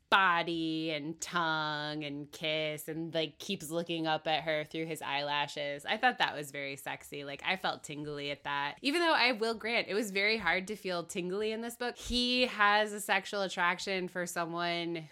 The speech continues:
who is way too young, but also when it's revealed that his daughter is seventeen, I'm like, "Everything about this sucks." <laughs> There's no version of this that is actually going to make me feel particularly good. Even the whiff of death. Ugh, God,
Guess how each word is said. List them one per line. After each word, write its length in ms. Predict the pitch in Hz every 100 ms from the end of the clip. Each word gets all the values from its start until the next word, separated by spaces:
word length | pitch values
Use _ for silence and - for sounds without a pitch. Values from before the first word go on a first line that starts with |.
| 156
who 300 | 170 160 160 160
is 640 | 156 151 151 151 147 143 -
way 240 | 165 240
too 160 | 269 233
young, 460 | 190 151 143 147 156
but 160 | 190 -
also 300 | 214 214 190
when 100 | 185
it's 140 | 185
revealed 360 | 175 165 165 165
that 100 | 175
his 140 | 151
daughter 280 | 156 151 156
is 100 | 160
seventeen, 520 | 156 151 147 151 147
I'm 80 | 156
like, 160 | 151 -
"Everything 400 | 165 160 160 156
about 240 | 147 143 -
this 160 | 139 -
sucks." 480 | 147 139 - - -
<laughs> 60 | 240
There's 180 | 226
no 160 | 220 240
version 400 | 196 185 185 185
of 140 | 170
this 180 | 160 160 -
that 100 | 170
is 120 | 156
actually 380 | - 147 175 165
going 260 | 151 147 151
to 100 | 170
make 240 | 156 147
me 140 | 160
feel 280 | 156 156 147
particularly 640 | 147 160 156 143 151 147 147
good. 460 | 147 143 143 180 -
Even 320 | 262 320 339
the 80 | 277
whiff 240 | 208 -
of 140 | 196 147
death. 300 | 160 151 -
Ugh, 220 | 170 160 - -
God, 380 | 151 151 156